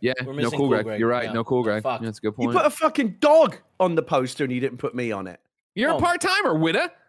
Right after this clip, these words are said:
Speaker 1: Hang it up. Come here. Be full-time. Get on the four oh one K. You know what I mean?
Speaker 3: Yeah, all right.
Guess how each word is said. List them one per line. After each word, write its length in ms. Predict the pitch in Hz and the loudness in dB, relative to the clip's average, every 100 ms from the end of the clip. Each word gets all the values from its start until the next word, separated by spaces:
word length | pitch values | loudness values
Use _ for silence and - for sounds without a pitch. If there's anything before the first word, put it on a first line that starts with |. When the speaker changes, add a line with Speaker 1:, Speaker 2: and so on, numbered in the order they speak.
| _ _ | _ _
Speaker 1:
Hang 260 | - 262 320 | -4 -2 0
it 80 | |
up. 280 | 339 381 180 | 2 0 -2
Come 200 | - 277 | -4 0
here. 140 | 330 294 | 0 2
Be 140 | 302 | 0
full-time. 440 | - 381 - 208 | 2 2 2 -2
Get 140 | 180 220 | 0 0
on 80 | 254 | 0
the 40 | |
four 280 | - 277 285 | 0 2 4
oh 60 | |
one 200 | 285 294 | 2 2
K. 240 | 269 302 311 | 0 0 0
You 140 | 185 | 0
know 60 | 208 | 0
what 100 | 220 | 0
I 80 | 220 | 0
mean? 240 | 240 330 359 _ _ _ _ _ _ _ - | -2 -4 -10 _ _ _ _ _ _ _ -6
Speaker 3:
Yeah, 160 | 110 | 0
all 80 | 117 | 2
right. 180 | 101 90 | 2 -4